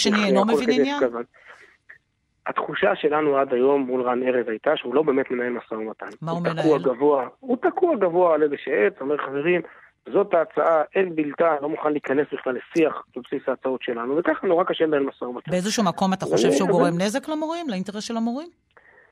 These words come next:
Speaker 2: בואי נתחיל מזה שאני חושב שהניסיון להפוך שביתה לאיזה ספורט לאומי כזה, כן, כבר חודשיים הוא, אה, מאיים בשביתה ומכין את כולם לשביתה, ואומר למורים, "תשמרו כסף",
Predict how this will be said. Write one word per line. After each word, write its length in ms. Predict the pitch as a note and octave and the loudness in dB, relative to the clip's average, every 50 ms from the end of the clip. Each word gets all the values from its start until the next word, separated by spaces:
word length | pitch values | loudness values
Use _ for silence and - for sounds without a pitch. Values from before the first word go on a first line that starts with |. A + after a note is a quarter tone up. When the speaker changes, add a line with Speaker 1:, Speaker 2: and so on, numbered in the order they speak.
| _ _ _ _ _ _ - | _ _ _ _ _ _ -2
Speaker 2:
בואי 180 | C#3 D3 F3+ G3+ | 0 0 2 2
נתחיל 240 | F3+ - - E3 D#3 | 0 -2 -2 0 2
מזה 220 | C#3+ C#3 C#3+ D3 | 2 2 2 0
שאני 200 | - C3+ B2 A#2+ | 0 -2 -6 -6
חושב 340 | - - A#2+ - - D3 C#3+ C3 | -6 -10 -6 -4 -4 -4 -4 -6
שהניסיון 1300 | - - C3+ B2+ B2 A#2+ A#2+ A#2 A2+ A2+ A2+ A2+ A2+ A2 - - - C3 A#2+ G#2 - A#2+ A#2 C3+ E3 E3 | -8 -4 -2 0 0 0 0 -2 -2 -4 -6 -6 -8 -10 -12 -12 -12 -12 -12 -10 -6 -2 0 0 2 2
להפוך 340 | D#3 C3 - - D3+ C3+ - - | 2 0 -2 -4 -8 -8 -8 -8
שביתה 520 | - - C3 B2 B2 - - C#3+ C#3+ C#3+ | -10 -10 -10 -10 -12 -6 -2 0 2 2
לאיזה 260 | C3+ B2+ A#2+ A#2 A2+ A#2 A2+ - | 2 2 0 0 -2 -6 -12 -14
ספורט 340 | - - - D#3 D3+ D3+ - | -8 -2 0 0 0 0 -2
לאומי 340 | C#3+ C3 B2 A#2+ B2 D3+ D3 | -2 -2 -2 -2 -2 -4 -4
כזה, 280 | - - A#2+ G#2+ - - - - | -4 -4 -6 -8 -8 -10 -18 -14
כן, 160 | - B2+ C3 B2+ | -10 -10 -8 -6
כבר 140 | - C3 | -6 -6
חודשיים 600 | A#2+ - - C3 - - D#3+ E3+ F3 F3+ F3 E3+ D#3+ | -4 -4 -4 -4 -2 0 2 2 2 4 2 2 2
הוא, 340 | D3+ C#3+ C#3+ C#3 C#3 C#3 C#3 | 2 2 2 2 4 2 2
אה, 140 | C3+ C3 C3 | 2 0 -2
מאיים 420 | C3+ C3+ C3+ C3 C#3+ D3+ D#3 D#3 | -4 -2 -2 0 2 2 2 2
בשביתה 500 | D3 B2 - B2+ B2+ A#2+ - - F#3 F3 D3 | 0 -4 -4 -6 -8 -6 0 0 2 2 2
ומכין 380 | B2+ A#2+ A2+ - - - G3+ G3+ | 0 -4 -6 -4 -2 0 2 2
את 100 | F#3+ - | 0 -2
כולם 280 | - E3+ D#3+ D#3 D3+ C#3+ | -2 0 0 0 0 -2
לשביתה, 340 | - - C#3 B2+ - - C3 A#2+ | -4 -6 -8 -6 -2 -2 -2 -2
ואומר 240 | A2+ A#2 A#2+ C#3 D3 | -2 -4 -4 -2 0
למורים, 340 | D3 D3 C#3+ C3+ C3 D3 D3+ | 0 0 0 0 0 -2 -2
"תשמרו 420 | C#3+ - - - C3 B2+ C#3+ C#3+ - - | -4 -6 -8 -6 -6 -6 -6 -6 -4 0
כסף", 380 | G#3+ A3+ - - - D#3 C3 | 0 0 0 0 -4 -6 -6